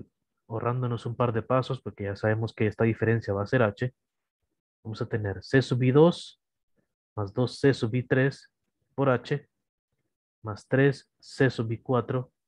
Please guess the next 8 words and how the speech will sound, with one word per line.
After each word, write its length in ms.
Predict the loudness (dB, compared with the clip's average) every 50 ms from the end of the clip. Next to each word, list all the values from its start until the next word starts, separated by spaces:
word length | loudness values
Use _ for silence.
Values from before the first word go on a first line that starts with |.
| _ _ _ _ _ _ _ _ _
por 160 | -4 -4 -4
h 180 | -2 -4 -8 -6
cuadrado. 500 | -2 0 2 4 4 4 2 2 -2 -6 _ _ _ _ _ _ _ _ _ _ _ _ _ _ _ _ _ _ _ _ _ _ _ _ _ _ _ _ _ _ -20 -20 -20 _ _ _ _ _ _ _ _ _ _ _ _ _
¿Ok? 280 | 0 0 0 0 0 -4 _ _ -4
Y 220 | 0 2 2 4
vamos 320 | 2 2 0 0 -2 -2 -4
a 60 | -4
sustituir, 560 | -4 -4 -8 -8 -6 -4 -2 -2 0 -2 -4